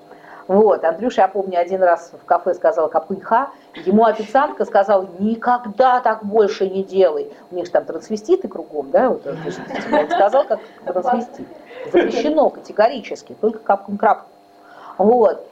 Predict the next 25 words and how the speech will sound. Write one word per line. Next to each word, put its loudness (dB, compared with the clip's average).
И -6
вот 0
это 2
вот 0
состояние 0
«капкунь-ха», 0
вот, -2
а, 4
для -8
меня 2
оно, 0
я 0
понимаю, 0
что -16
я 2
произношу -2
при -10
этом -12
иностранное 0
слово, 2
но 0
оно 0
для -6
меня 0
вот -6